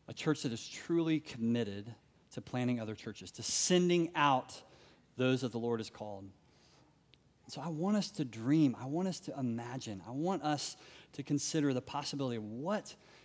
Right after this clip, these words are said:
could happen, what God might do if we're faithful in this call to plant, that we might see many come to faith, that we might see generation after generation after generation impacted by this community,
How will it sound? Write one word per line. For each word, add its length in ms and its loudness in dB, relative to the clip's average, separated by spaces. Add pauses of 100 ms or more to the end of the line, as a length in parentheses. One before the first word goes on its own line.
(120)
could 140 -6
happen, 500 -6
what 220 2
God 240 4
might 400 2
do 300 0 (1800)
if 140 -10
we're 60 -4
faithful 600 -6 (760)
in 80 0
this 160 0
call 340 -4
to 120 -10
plant, 480 -6 (1200)
that 60 -8
we 80 2
might 160 0
see 140 0
many 440 0
come 220 -2
to 60 0
faith, 320 -8
that 80 -8
we 80 0
might 180 2
see 140 -4
generation 680 0
after 260 -6
generation 680 -4 (120)
after 200 -10
generation 720 -6 (120)
impacted 680 -2 (1500)
by 140 -2
this 200 -2
community, 580 -4